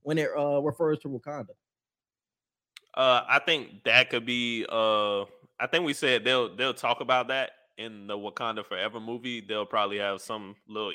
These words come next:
Speaker 2: Easter egg going, referring back to that moment in She-Hulk or
Speaker 1: I think that's
Speaker 2: whatever.
Speaker 1: gonna be a big
Speaker 2: Um,
Speaker 1: deal for real. Mm.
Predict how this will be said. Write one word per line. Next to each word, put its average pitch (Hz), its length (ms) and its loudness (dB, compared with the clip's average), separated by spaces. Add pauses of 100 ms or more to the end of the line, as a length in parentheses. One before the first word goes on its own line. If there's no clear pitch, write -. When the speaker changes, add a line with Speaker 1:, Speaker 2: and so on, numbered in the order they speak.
Speaker 2:
Easter 110 420 -10
egg 107 400 -4
going, 107 320 -6
referring 113 500 -2
back 101 240 -2
to 113 120 -6
that 101 180 -4
moment 101 340 -8
in 101 140 -10
She-Hulk 110 500 -4 (480)
or 120 280 2
Speaker 1:
I - 120 6
think 269 120 4
that's 208 140 4
Speaker 2:
whatever. 214 140 4
Speaker 1:
gonna - 0 -
be 180 80 6
a 165 100 6
big 165 100 6
Speaker 2:
Um, 147 60 -2
Speaker 1:
deal 240 200 2
for 160 300 -2
real. 113 140 -2 (240)
Mm. 143 100 -10